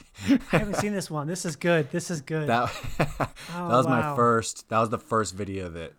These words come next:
Speaker 1: that did well. And before then, it was just, like, uh, radio silence. And so then once that one did well,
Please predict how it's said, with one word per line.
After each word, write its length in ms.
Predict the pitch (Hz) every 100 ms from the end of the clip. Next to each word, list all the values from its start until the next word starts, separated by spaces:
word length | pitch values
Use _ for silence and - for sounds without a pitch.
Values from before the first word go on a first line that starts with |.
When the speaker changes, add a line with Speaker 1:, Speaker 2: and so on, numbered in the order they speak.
| _ -
Speaker 1:
that 160 | 87
did 160 | 90 82
well. 280 | 80 78 78
And 200 | 78 82
before 420 | 90 113 123 123
then, 440 | 95 82 80 76 _ _ _ _
it 80 | 92
was 160 | 82 78
just, 200 | 76 -
like, 280 | 71 71 -
uh, 140 | 69 - _ _ -
radio 380 | 80 87 71 69
silence. 640 | 78 69 69 69 - - _ _
And 100 | 95
so 140 | 110 101
then 180 | 104
once 220 | 107 120 -
that 260 | 113 117
one 160 | 104 90
did 160 | 90
well, 420 | 82 82 80 78